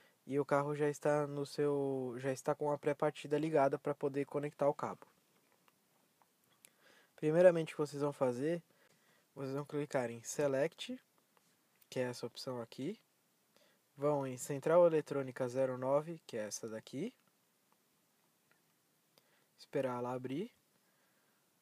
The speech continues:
Vocês vêm aqui em Coding zero sete. Load Encoding Helper.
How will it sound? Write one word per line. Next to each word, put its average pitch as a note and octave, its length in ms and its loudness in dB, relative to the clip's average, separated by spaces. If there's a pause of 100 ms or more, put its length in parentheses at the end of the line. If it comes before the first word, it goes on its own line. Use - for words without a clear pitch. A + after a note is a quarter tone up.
(3500)
Vocês D3 400 -6
vêm D3+ 160 -4
aqui C#3 320 -8
em C#3+ 160 -12
Coding D3 560 -2
zero C3+ 340 2
sete. C3 560 -8 (1900)
Load D#3+ 500 -2
Encoding C#3 560 -6
Helper. C3+ 520 -2